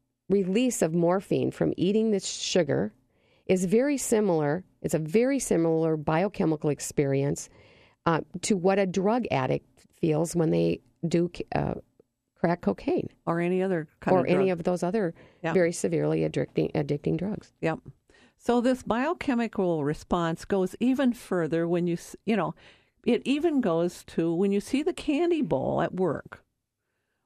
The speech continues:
Speaker 2: or you see those Oreos in your desk drawer,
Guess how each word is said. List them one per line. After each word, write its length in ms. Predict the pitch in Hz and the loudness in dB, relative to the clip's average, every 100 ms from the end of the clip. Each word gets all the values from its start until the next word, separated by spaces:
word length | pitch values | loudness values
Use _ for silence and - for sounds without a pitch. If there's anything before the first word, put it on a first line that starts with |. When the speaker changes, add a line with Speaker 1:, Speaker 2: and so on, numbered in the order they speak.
| _ | _
Speaker 2:
or 140 | 196 247 | 0 2
you 120 | 262 | 2
see 280 | 247 277 294 | 0 -2 0
those 380 | 254 226 196 170 - | 2 2 0 -2 -6
Oreos 580 | - 214 214 208 180 180 - | -2 2 4 4 2 -2 -2
in 260 | 170 185 | 0 2
your 300 | 180 160 151 | 0 0 -2
desk 460 | 151 190 240 262 - | -2 0 0 -2 -8
drawer, 520 | - - - 55 208 | -4 -2 0 -2 -4